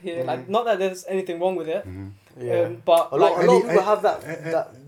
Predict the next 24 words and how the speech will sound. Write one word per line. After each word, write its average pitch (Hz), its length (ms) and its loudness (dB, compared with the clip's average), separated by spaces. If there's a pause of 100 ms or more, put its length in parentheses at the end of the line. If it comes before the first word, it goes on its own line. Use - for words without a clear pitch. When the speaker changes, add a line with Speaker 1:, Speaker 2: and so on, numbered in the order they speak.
Speaker 2:
misconception 156 600 -6
about 127 200 -2
McDonald's, 131 380 -6
man, 113 160 -8
because, 131 360 -6 (1160)
like, 135 240 -4
all 202 140 2
of 175 80 0
us 156 140 -4
are - 80 -6
so 165 260 -6 (100)
caught 156 300 -2
up - 120 -18
in 135 160 -10
that, 123 260 -4 (180)
oh, 113 320 -6 (360)
th-, - 200 -20
there's 123 140 -8
a 123 60 -8
status 160 460 -2
in 147 80 -10
it, 139 100 -16
we're 123 60 -12
like, 113 180 -6